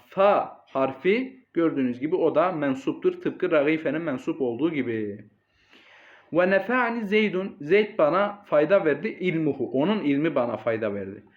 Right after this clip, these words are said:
Bakın bu da be-, bedel-i ihtimali örnektir. Yani bedel-i ihtimal neydi? İkisi arasında bir bağlantı var. İkisi arasında bir bağlantı var. Zeyd'le ilim arasında bir bağlantı var. Çünkü o ilim Zeyd'de bulunuyor. Nefa'ni bana fayda verdi Zeydun Zeyd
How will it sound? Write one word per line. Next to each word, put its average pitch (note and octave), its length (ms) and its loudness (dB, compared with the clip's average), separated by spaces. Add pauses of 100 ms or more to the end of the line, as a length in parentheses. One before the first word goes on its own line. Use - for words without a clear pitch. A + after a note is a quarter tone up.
(160)
Bakın D#3+ 260 -2
bu G3+ 100 2
da A3 180 2
be-, D3 140 0
bedel-i E3+ 360 2
ihtimali D3+ 440 0
örnektir. A#2 600 -2
Yani D#3 220 2 (140)
bedel-i D3 380 2
ihtimal D3+ 340 -2
neydi? D#3+ 320 -2
İkisi G3+ 480 -4
arasında F#3 480 0
bir F#3 180 -4
bağlantı C#3 480 2
var. G#2 260 -10 (420)
İkisi B2 320 -4
arasında D3+ 420 2
bir E3 140 -2
bağlantı B2 400 0
var. G#2+ 120 -4 (280)
Zeyd'le F3 580 0
ilim E3 300 0
arasında D#3+ 460 2
bir F3+ 140 -6
bağlantı D3 420 4
var. A#3+ 160 2 (200)
Çünkü G3 320 -4
o F#3 300 2
ilim G#3+ 300 0
Zeyd'de E3 440 0
bulunuyor. A#2+ 480 0 (480)
Nefa'ni D#3 560 0
bana F3+ 200 2
fayda E3+ 400 2
verdi C3 240 0
Zeydun D3+ 340 0
Zeyd A3 280 0